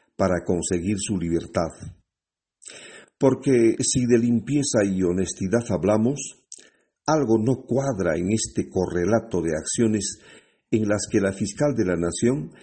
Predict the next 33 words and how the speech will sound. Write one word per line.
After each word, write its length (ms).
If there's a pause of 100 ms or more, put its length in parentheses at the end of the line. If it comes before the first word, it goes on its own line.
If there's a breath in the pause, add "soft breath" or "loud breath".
(140 loud breath)
le 280
debe 320
una 240
explicación 840
a 180
todo 300
el 100
país. 560 (1700 soft breath)
Esta 240
situación 680
por 220
la 100
que 140
atraviesa 600
el 160
sufrido 600
pueblo 400
peruano 720 (580 soft breath)
pone 300
sobre 300
el 140
tapete 720
la 220
histórica 760
oportunidad 1000
que 140
recae 600
en 160
el 160
Congreso 560
de 100
la 80
República 720